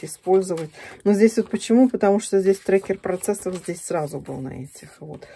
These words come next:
На том я в прошлом году н-, не от-, знаете, что получилось? Вот здесь она печатает, вот принтер, она, он.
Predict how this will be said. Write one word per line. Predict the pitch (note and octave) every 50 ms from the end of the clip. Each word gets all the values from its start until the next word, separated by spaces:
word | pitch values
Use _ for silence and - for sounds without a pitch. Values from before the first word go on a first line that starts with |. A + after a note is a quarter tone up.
| - - - - - - - - - - -
На | - - - F3+ F#3 F#3 F#3+
том | - B3+ C4+ C4+ A#3+
я | G3 G3
в | G3
прошлом | - G3 G3 - - G3 F#3+ F#3
году | F#3+ F#3+ F#3+ F#3+ A3 A#3+ A3+ G3
н-, | - - A2 A#2 - - - - F3+ F#3+ G3 - - -
не | B2 F#3+ F#3+ F#3+ G3+
от-, | A3+ A3+ - - _ _
знаете, | - F#3 G3 G#3 A#3 B3 C4 - A3+
что | - - - G#3+
получилось? | F#3+ - G3 F#3+ G3 F#3+ - - G3+ F3+ F3+ F3 - - - - - - - - - - _
Вот | - G3+ G#3+ F#3+
здесь | F3+ F#3 A3 A3+ A3 -
она | A3+ A3 G#3+ G#3
печатает, | - - G3+ - - C4 C4+ D#4 D#4 - A3+ F#3 E3+ E3 -
вот | - E3 D#3+ - -
принтер, | - F#3 F3+ F3 D#3 - D#3 -
она, | - E3+ E3 D3+ C#3+ C#3+ D3 -
он. | - F3+ E3+ D#3 D3